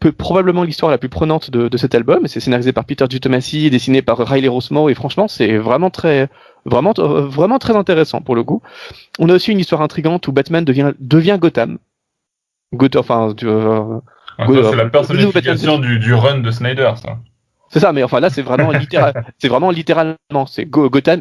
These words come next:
Speaker 1: est vivant, euh, le, le Batman de cet univers, c'est Gotham. Qui est, euh, qui est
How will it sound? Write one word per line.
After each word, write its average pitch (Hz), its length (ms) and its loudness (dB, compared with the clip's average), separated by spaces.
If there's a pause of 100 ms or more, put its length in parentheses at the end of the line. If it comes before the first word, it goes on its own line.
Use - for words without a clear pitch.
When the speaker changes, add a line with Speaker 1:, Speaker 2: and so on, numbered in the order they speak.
Speaker 1:
est 190 100 2
vivant, 156 440 0
euh, 135 100 4
le, 147 180 2
le 160 80 2
Batman 156 280 0
de 135 60 -4
cet 131 140 -2
univers, 117 260 0
c'est 160 100 -2
Gotham. - 340 -2 (720)
Qui 135 260 0
est, 143 60 6
euh, 113 300 2
qui 123 180 -2
est 131 60 4